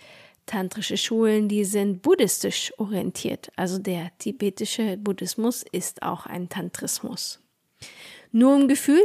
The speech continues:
dafür zu bekommen, wie alt ist Tantra eigentlich? Schon ein paar hundert Jahre.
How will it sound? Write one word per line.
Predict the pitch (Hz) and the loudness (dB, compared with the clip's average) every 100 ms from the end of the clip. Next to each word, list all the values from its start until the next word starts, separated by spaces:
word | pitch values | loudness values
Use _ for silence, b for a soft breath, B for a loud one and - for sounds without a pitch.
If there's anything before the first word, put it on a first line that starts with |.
| 427 | 6
dafür | - 214 | 4 0
zu | 196 | 2
bekommen, | 202 - 202 233 330 | 0 2 2 2 2
wie | 403 | 2
alt | - 254 403 | 2 2 2
ist | 254 - | 0 -4
Tantra | 160 160 - | -6 -8 -6
eigentlich? | 170 175 - - | -6 -6 -10 -10
Schon | - 240 | -4 -2
ein | 240 | -2
paar | - 214 226 | 0 2 2
hundert | 247 247 254 262 202 | 2 4 4 2 0
Jahre. | 175 170 170 196 | -2 -2 -4 -8